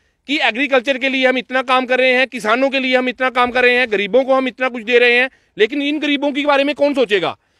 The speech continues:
कैसे हालात यहाँ पे बन गए हैं कि जो लोग क-, अस्सी साल से यहाँ पे रह रहे हैं, आज उनके साथ जबरदस्ती की जा रही है। अगर आपकी लैंड बीच में आ रही है,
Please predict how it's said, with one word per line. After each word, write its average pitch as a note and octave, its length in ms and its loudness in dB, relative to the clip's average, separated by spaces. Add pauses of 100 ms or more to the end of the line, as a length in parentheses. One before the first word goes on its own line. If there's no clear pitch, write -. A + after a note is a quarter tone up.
(140)
कैसे B3+ 280 2
हालात B3 420 2
यहाँ B3+ 140 2
पे B3+ 100 0
बन A3+ 200 -2
गए A#3+ 140 2
हैं C4 160 -2 (400)
कि B3+ 80 -6
जो C4 220 2
लोग C#4+ 280 4
क-, C4+ 460 -8
अस्सी E4+ 280 -4
साल C4 220 -2
से C#4 120 -6
यहाँ A#3+ 180 0
पे A#3+ 120 2
रह A3 180 2
रहे C4+ 180 2
हैं, C4 200 0 (220)
आज A#3+ 200 0
उनके B3+ 220 -4
साथ A#3 160 -2
जबरदस्ती F#3+ 480 -4
की A3 120 -10
जा A3+ 120 2
रही A#3 180 2
है। B3+ 140 0 (260)
अगर C4 220 0
आपकी A#3 260 0
लैंड G3+ 220 0
बीच F3+ 160 -8
में F#3+ 100 -4
आ F3+ 100 0
रही F#3+ 160 0
है, A#3+ 200 2